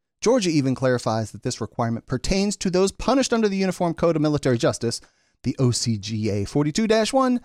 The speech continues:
dash one, or sorry, forty-two dash one dash twelve E, paragraph five.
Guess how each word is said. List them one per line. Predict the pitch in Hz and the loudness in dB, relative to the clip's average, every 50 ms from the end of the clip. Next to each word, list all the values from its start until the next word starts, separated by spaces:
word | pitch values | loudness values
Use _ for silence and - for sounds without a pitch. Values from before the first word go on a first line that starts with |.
| _ _ _ | _ _ _
dash | - 220 226 214 - - | 0 0 2 0 0 0
one, | 120 120 123 120 120 127 127 _ _ _ _ _ | 0 0 2 2 0 0 -2 _ _ _ _ _
or | - 127 | 0 0
sorry, | - - 165 123 113 - | 2 2 2 0 0 0
forty-two | - 185 190 175 - - 185 | 0 0 0 2 2 2 2
dash | 165 156 143 - | 2 2 0 0
one | 151 139 131 | 0 0 0
dash | 120 107 - | 0 0 -2
twelve | - - 202 196 160 131 113 107 - _ _ _ _ _ _ _ _ _ | -2 2 4 4 6 4 4 2 -2 _ _ _ _ _ _ _ _ _
E, | 156 151 143 131 123 | 0 2 2 2 0
paragraph | - - 127 113 101 113 98 - | 2 2 0 2 2 0 -2 0
five. | - 160 123 80 65 - - - | 0 0 0 0 -4 -10 -16 -18